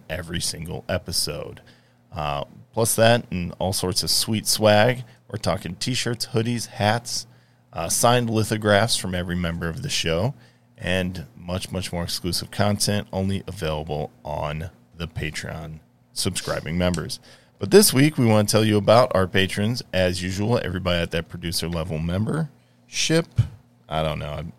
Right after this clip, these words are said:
I, I guess I'm drunk now. Anyway, but we wanna do a big shout out, uh, to our first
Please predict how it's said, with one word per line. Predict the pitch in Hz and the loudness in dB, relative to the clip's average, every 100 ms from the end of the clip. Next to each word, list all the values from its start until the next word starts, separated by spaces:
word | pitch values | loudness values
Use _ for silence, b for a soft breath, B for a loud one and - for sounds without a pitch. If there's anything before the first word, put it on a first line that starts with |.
| - | -12
I, | 85 | -8
I | |
guess | 85 - | -6 -6
I'm | 76 | -8
drunk | 76 76 - | -8 -10 -10
now. | 80 80 - b b b b - | -10 -10 -12 b b b b 2
Anyway, | 110 113 104 | 6 8 6
but | 101 | 6
we | 104 123 | 4 6
wanna | 120 | 6
do | 110 110 | 6 4
a | 92 | 2
big | 87 113 | 2 0
shout | - - 101 101 | 2 6 6 8
out, | 104 110 - b b b - | 6 4 -2 b b b 2
uh, | 90 85 82 - | 6 6 4 -2
to | - 110 | 0 4
our | 101 | 4
first | 95 - 131 - - | 4 0 0 0 -4